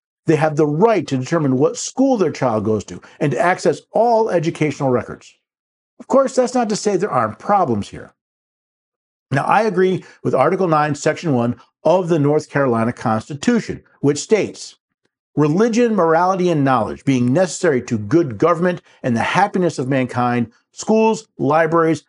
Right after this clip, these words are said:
and the means of education shall forever be encouraged." Yes, education should be encouraged. In fact, the right to education is guaranteed by Article one, Section fifteen of North Carolina's Constitution, which reads,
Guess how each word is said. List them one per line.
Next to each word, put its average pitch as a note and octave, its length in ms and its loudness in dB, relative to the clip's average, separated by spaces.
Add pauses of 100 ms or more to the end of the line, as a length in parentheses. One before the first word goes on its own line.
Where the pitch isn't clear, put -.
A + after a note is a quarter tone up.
and A2+ 120 0
the A2 80 0
means G3 520 0
of B2+ 180 -2
education C#3+ 540 -2
shall B2+ 240 -4
forever G3 640 0
be D3+ 240 2
encouraged." B2+ 500 -4 (760)
Yes, - 420 -4 (420)
education F3 640 0
should C#3+ 240 -4
be D3+ 220 -2
encouraged. C#3 680 -4
In A2+ 80 -2
fact, D3 300 -4 (400)
the C#3 140 2
right F3 280 2
to A3+ 120 -2
education D3+ 580 -2
is B2+ 120 0
guaranteed C3+ 840 0
by C3 120 -2
Article D3 420 0
one, D3+ 260 2
Section C#3 380 -4
fifteen G#3 640 0 (180)
of E3 180 2
North C#3+ 320 0
Carolina's A#2+ 520 -2
Constitution, A#2 920 -2
which D3+ 220 0
reads, A3 380 0